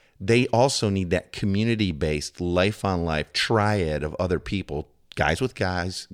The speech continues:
gals with gals, who are helping, making sure they're growing in their discipleship, their hearts are being nurtured, and there's an accountability to live out of the truth of the gospel. That is key.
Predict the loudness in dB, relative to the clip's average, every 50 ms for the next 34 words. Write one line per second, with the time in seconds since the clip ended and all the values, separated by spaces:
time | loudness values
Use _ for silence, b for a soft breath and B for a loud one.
0 | -8 -6 -2 0 0 0 0 -2 -4 -4 -2 -2 -2 -2 -4 -6 -10 B B B
1 | B B B B B B B B B B 0 0 0 0 -2 B B -2 -2 -2
2 | 0 -2 -2 0 0 0 0 0 0 -2 -2 -4 -2 -2 -2 -2 -2 -4 -4 -6
3 | -6 -6 -4 -2 0 0 0 0 0 0 -2 -2 -2 -4 -4 -4 -6 -6 -6 -6
4 | -8 -6 -8 -8 -8 -10 _ -8 -6 -4 -2 0 0 -2 -2 -4 -6 -4 -4 -6
5 | -6 -6 -4 -2 -2 -2 -2 -2 -4 -4 -4 -6 B B B B B B -4 -2
6 | 0 0 0 -2 -2 -4 -4 -6 -6 -4 -2 0 0 0 0 0 -2 -2 -2 -4
7 | -4 -4 -2 0 0 0 0 -2 -4 -6 -6 -4 -4 -4 -4 -4 -4 -2 -2 -4
8 | -4 -6 -8 -8 -6 -6 -6 -6 -4 -4 -4 -4 -4 -6 -8 -10 -12 -14 -14 _
9 | _ _ _ _ _ _ _ _ 0 2 2 2 2 0 0 -2 -2 -2 -4 -6
10 | -6 -2 -2 -2 -2 -2 -6 -10